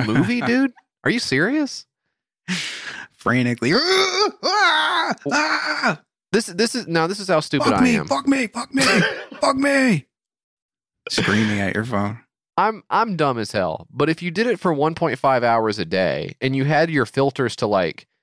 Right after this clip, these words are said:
Speaker 1: I don't know, even, like, within fifteen years of your age, doesn't it seem like eventually you will run out of people that's,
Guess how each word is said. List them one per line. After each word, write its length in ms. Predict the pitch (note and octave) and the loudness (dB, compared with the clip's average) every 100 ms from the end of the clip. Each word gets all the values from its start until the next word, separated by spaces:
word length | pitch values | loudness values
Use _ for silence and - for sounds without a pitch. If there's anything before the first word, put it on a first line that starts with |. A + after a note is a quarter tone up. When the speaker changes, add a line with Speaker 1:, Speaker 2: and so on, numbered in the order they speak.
| _ _ _ _ - | _ _ _ _ -2
Speaker 1:
I 60 | |
don't 140 | G#3+ A#2 | 0 0
know, 220 | G#2 G2 | 2 2
even, 320 | D#3+ G3 F3 | 2 0 0
like, 260 | D3+ A2 B2 | 0 0 0
within 520 | A#2 B2 A2+ G#2+ G2+ _ | 0 0 -2 -4 -12 _
fifteen 720 | - B2 D3 - F#3+ G3 G3 | -6 -2 -2 -2 -6 -4 -4
years 360 | F#3+ G3+ G#3+ G3+ | 0 2 2 0
of 100 | F#3+ | 0
your 180 | G#3 | 2
age, 580 | E3 G3 A3+ G#3+ - - _ _ _ _ _ _ _ - | 4 2 0 -2 -8 -12 _ _ _ _ _ _ _ 0
doesn't 200 | E3+ A#3+ | 0 0
it 120 | B3+ | -6
seem 300 | - F3 F#3+ | -2 -2 0
like 200 | F3 E3 | 0 0
eventually 460 | C3+ B2+ C#3+ - D#3 | 0 0 -2 -2 -2
you 160 | C3 | 0
will 240 | G2+ A2 B2 | 2 2 2
run 300 | G2 F#2+ G#2+ | 2 2 2
out 180 | G2 | 2
of 180 | G#2+ G2+ | 2 0
people 400 | - G2 - A2+ | -2 -2 0 0
that's, 220 | G#2+ F#2 | 0 -2